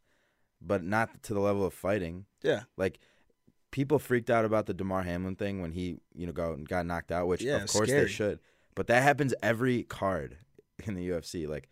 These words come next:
Speaker 2: Yeah.
Speaker 1: someone gets knocked out and it looks really, like, but we
Speaker 2: Happened to
Speaker 1: just,
Speaker 2: me.
Speaker 1: but we just look at it like, yeah, like, if that happened in a football game where a dude went stiff after he got hit and, like,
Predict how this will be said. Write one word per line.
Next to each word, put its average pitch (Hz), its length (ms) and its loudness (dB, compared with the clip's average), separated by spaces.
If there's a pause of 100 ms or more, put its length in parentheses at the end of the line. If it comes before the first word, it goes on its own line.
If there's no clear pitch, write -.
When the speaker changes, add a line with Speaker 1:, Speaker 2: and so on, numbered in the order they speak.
(140)
Speaker 2:
Yeah. 127 160 -2
Speaker 1:
someone 104 260 0
gets 95 200 -2
knocked 90 260 -2
out 95 160 2
and 87 80 -2
it 87 80 -2
looks 87 260 -4
really, 90 400 -2
like, 82 220 -4 (400)
but - 80 2
we - 40 6
Speaker 2:
Happened 151 120 6
to 143 60 4
Speaker 1:
just, 139 120 6
Speaker 2:
me. 143 240 4 (140)
Speaker 1:
but 113 80 4
we 131 160 6
just 135 180 2
look 127 300 4
at 120 160 8
it 98 180 2
like, 101 300 0 (360)
yeah, 151 180 8
like, 120 160 6
if 123 120 2
that 156 140 10
happened 196 300 8
in 170 80 6
a 131 60 4
football 135 400 4
game 110 200 2
where 107 140 4
a 101 40 2
dude 127 220 2
went 120 220 0
stiff - 440 2
after 107 260 -2
he 110 120 -2
got 98 180 0
hit 104 300 -4 (440)
and, 117 140 -2
like, 110 180 -4